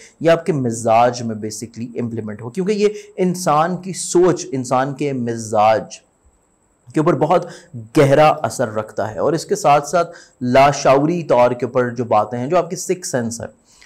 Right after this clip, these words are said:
अ, या, अ, पहले से होने वाले कुछ वाक़यात हैं, उसका आपको इंडिकेशंस sometimes जो है, वो आना शुरू हो जाती है। तो ये इंसान को लाशऊरी तौर के ऊपर भी काफ़ी हद तक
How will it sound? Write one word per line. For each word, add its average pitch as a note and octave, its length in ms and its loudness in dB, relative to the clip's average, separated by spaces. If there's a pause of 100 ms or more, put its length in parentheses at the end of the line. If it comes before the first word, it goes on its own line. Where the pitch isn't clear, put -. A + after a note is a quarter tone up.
(100)
अ, C3+ 420 4
या, F3+ 200 4
अ, - 260 -4 (140)
पहले C3+ 500 2
से C#3 80 -4
होने A#2+ 200 -2
वाले A#2+ 240 0
कुछ A#2+ 200 -8 (100)
वाक़यात A#2 500 2
हैं, G#2+ 200 -10 (260)
उसका F#3 300 2
आपको D3+ 640 2 (180)
इंडिकेशंस C3+ 960 -2
sometimes B2+ 400 -2
जो A#2+ 340 -6
है, A2+ 120 -2
वो A#2 160 -2
आना G#2 200 -4
शुरू A2 220 -10
हो A#2 140 -10
जाती G#2+ 360 -6
है। G#2 160 -16 (260)
तो D#3 60 2
ये E3 100 4
इंसान D3+ 340 2
को D#3+ 80 0
लाशऊरी B2+ 680 4
तौर A#2 280 2
के B2 100 -4
ऊपर A2+ 180 -4
भी B2 240 -6 (280)
काफ़ी C3 300 2
हद A#2 160 -4
तक C#3+ 180 -12